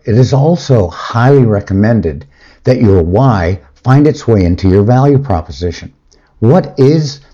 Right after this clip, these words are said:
the definition of a value proposition? The measurable business impact your solution has on your customer's business. As mentioned earlier,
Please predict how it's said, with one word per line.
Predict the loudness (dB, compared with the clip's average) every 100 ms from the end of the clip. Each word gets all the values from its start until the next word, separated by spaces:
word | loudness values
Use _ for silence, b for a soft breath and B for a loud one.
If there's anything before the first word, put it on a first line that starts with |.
| -4
the |
definition | 0 0 2 2 2 0 -2 -4 -8 -6
of | -2
a | -2
value | 0 -2 2 0
proposition? | 0 -2 -4 -4 -2 -2 -2 -4 -6 b b b b b b b b 0
The |
measurable | 4 4 4 4 4 2 2
business | 0 0 2 2 0 2
impact | 2 0 -4 -4 -6 0
your | 2 2
solution | 0 0 2 2 2 -2
has | -2 0 0 -2 -4 -4
on | -2
your | -2 -2
customer's | -8 -4 -4 -2 -4 -4 -6
business. | -2 -2 -2 -10 -14 -20 b b b b b
As | 0 2 4
mentioned | 2 0 0 2 2
earlier, | 4 4 2 -2